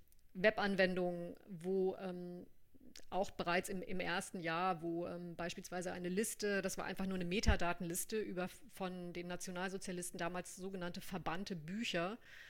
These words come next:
ähm, die bei der Senatsverwaltung, glaub ich, für Wirtschaft und Umwelt damals vorlag. Das wurde in,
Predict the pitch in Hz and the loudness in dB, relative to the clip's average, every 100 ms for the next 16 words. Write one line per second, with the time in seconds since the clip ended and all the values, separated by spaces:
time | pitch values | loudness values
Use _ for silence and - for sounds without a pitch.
0 | - - - - 185 185 185 180 - 185 | -16 -16 -14 -6 -2 0 -2 -6 -6 -4
1 | 185 180 175 180 175 175 185 190 175 180 | -2 0 2 2 2 0 -2 0 0 0
2 | 185 175 180 196 170 196 180 190 202 208 | -2 -4 -4 -4 -4 -2 -4 -4 -4 0
3 | 175 170 165 165 - 170 165 160 165 - | 2 0 -2 -4 -4 -4 -2 -2 -4 -6
4 | 170 180 175 175 185 175 170 | -6 -4 -4 -4 -6 -8 -10